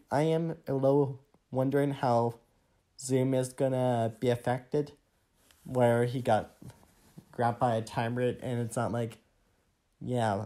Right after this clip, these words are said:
I'm just not sure how that's gonna be explained, but the only scenario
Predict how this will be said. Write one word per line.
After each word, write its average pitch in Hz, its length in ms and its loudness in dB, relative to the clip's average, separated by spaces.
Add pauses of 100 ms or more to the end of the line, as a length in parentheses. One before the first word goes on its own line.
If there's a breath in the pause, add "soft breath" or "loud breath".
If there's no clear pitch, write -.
(140)
I'm 139 140 -6
just 151 160 -6
not 139 180 0
sure 131 200 -2
how 113 160 0
that's 104 280 -4
gonna 113 220 -2
be 117 560 -4 (640)
explained, 143 640 -2 (200)
but - 320 0
the 139 80 0
only 143 200 0
scenario 123 680 -2